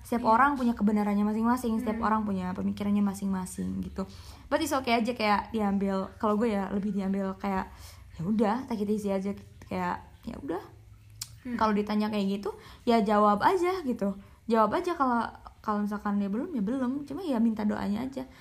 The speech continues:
Speaker 1: Ya barangkali didoain kan, siapa tahu gitu kan. Mm-mm, kayak gitu. Terus, em, di umur dua puluh tahunan ya, selain daripada kayak ada banyak tuntutan ya,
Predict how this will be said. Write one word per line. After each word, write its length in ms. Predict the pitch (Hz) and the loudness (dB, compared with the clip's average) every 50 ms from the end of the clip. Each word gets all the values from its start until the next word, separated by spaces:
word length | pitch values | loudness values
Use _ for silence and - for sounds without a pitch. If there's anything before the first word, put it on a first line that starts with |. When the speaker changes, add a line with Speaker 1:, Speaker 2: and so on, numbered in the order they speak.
| - - - | -20 -10 -4
Speaker 1:
Ya 100 | - 571 | -2 2
barangkali 400 | 381 302 269 262 233 240 226 220 | 2 4 4 4 2 2 2 2
didoain 520 | 202 226 196 214 202 196 190 190 220 285 | 2 2 2 0 0 -2 -4 -4 -4 -6
kan, 140 | 349 381 359 320 | -6 -6 -8 -6
siapa 180 | 285 262 269 262 | -6 -6 -6 -4
tahu 420 | 269 262 247 254 262 277 - 240 | -4 -2 -2 -2 -2 -4 -4 -4
gitu 180 | 214 202 196 196 | -6 -6 -6 -6
kan. 380 | - 196 190 190 196 214 226 226 - - - - - - - - - - 214 | -4 -2 -2 -2 -2 -2 -4 -6 -10 -14 -20 -20 -20 -20 -20 -20 -20 -16 -14
Mm-mm, 180 | - - 202 196 202 - | -10 -8 -8 -8 -8 -8
kayak 220 | - 196 190 196 190 | -8 -6 -6 -6 -6
gitu. 220 | 190 190 190 190 190 - - - - - - - - - - - - - - - - | -6 -6 -6 -6 -8 -12 -20 -20 -20 -20 -20 -20 -20 -20 -20 -20 -20 -20 -20 -12 -6
Terus, 360 | - 233 240 302 339 339 - - - - - - - - - - - - | -4 -2 0 0 -2 -2 -6 -14 -18 -20 -20 -20 -20 -20 -20 -20 -12 -4
em, 760 | - 240 240 240 240 233 233 233 233 240 240 240 240 240 240 | 0 2 4 4 4 4 4 2 2 2 2 2 2 2 2
di 100 | 233 269 | 2 2
umur 220 | 262 240 247 254 226 | 2 0 0 0 0
dua 160 | 254 240 226 | 2 0 0
puluh 180 | 226 240 240 226 | 0 0 -2 0
tahunan 360 | 233 220 226 247 240 247 220 | 0 0 0 2 0 0 0
ya, 100 | 202 202 | 0 -2
selain 360 | 202 208 214 208 202 202 202 208 | -2 -2 0 0 0 0 2 0
daripada 540 | 208 202 202 202 208 208 202 196 202 202 202 | 0 0 0 -2 -4 -4 -4 -4 -4 -6 -6
kayak 560 | 202 196 196 196 190 190 190 196 190 - - - - - - - - | -6 -4 -4 -2 -2 -2 -2 -4 -4 -6 -10 -16 -20 -20 -20 -12 -6
ada 180 | - 208 190 220 | -4 -2 -2 0
banyak 240 | 196 208 202 202 202 | 0 0 0 -2 -2
tuntutan 380 | - 254 226 - - 190 190 196 | 0 -2 -2 -2 0 -2 -2 -2
ya, 80 | - | -2